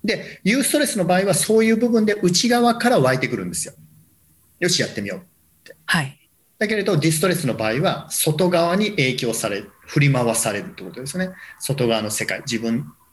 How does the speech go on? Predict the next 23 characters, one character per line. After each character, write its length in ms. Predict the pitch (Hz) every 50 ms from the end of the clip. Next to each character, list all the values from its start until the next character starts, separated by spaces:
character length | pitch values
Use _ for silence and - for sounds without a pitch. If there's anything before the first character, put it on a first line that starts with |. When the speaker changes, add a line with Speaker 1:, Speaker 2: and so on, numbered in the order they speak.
| _ _ _
Speaker 1:
の 220 | 190 208 - - - -
そ 140 | - -
の 60 | 98 95
見 160 | 120 143 151
え 60 | 131
て 100 | 147 117
る 80 | 104 -
世 140 | - 175
界 120 | 175 180 151
に 80 | 107
振 140 | 95 - 110
り 120 | 110 107 98
回 200 | 98 95 92 90
さ 120 | - 113
れ 120 | 110 110
て、 100 | - - 117
「あ 100 | 113 104
あ、 40 | 101
も 200 | 98 95 92 95
う 20 |
や 140 | 101 98 95
だ 100 | 95 95
な、 140 | 101 117 143